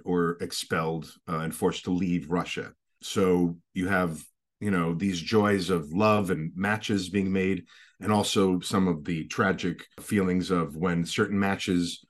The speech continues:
uh, are not made in a way that feel remotely appropriate. The Tevye's third daughter, Chava, falls in love with a, a Russian Gentile, uh, a non-Jew. And, uh, that is one, uh, just a bridge too far for Tevye.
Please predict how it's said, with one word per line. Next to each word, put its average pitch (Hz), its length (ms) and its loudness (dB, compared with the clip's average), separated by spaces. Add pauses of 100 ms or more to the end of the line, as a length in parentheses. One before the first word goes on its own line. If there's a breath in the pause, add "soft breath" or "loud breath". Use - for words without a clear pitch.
(140)
uh, 80 240 -4
are 90 140 0
not 98 340 4
made 92 320 0
in 92 100 2
a 92 60 4
way 92 160 4
that 90 240 0
feel 90 520 2 (380)
remotely 98 360 4
appropriate. 90 560 2
The 82 240 0 (440 soft breath)
Tevye's 101 440 2
third 104 300 4
daughter, 90 520 4 (160)
Chava, 98 500 2
falls 92 360 0
in 90 80 2
love 90 160 0
with 87 120 -2
a, 85 180 0
a 95 100 -4
Russian 90 400 0
Gentile, 85 640 0 (280 soft breath)
uh, 80 180 -6
a 87 40 -2
non-Jew. 90 640 2 (540)
And, 85 400 0
uh, 82 160 0
that 92 240 2
is 80 180 -2
one, 92 440 2
uh, 90 180 -2
just 92 340 -6
a 87 60 -8
bridge 92 300 0
too 98 100 -2
far 78 480 -4 (220)
for 90 120 -4
Tevye. 76 600 -4